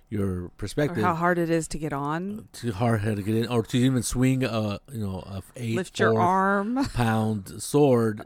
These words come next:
Speaker 1: over and over again for, like, three or four minutes.
Speaker 2: 'Cause chainmail's heavy.
Speaker 1: Well, chainmail, even leather. I mean, it's gonna, it's gonna, you know,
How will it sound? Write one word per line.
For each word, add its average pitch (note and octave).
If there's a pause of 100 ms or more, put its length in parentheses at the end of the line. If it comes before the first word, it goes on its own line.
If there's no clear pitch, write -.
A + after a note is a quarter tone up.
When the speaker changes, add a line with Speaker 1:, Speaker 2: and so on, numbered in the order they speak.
Speaker 1:
over A#2
and A2+
over B2
again G#2+
for, G2+
like, G2 (200)
three G#2+
or G2
four G2
minutes. A2+
Speaker 2:
'Cause E3+
chainmail's F#3+
heavy. C3 (300)
Speaker 1:
Well, F3
chainmail, A2+
even A#2+
leather. A#2+
I G#2
mean, G2
it's G#2+
gonna, G#2+
it's G#2
gonna, G#2+ (260)
you B2
know, F2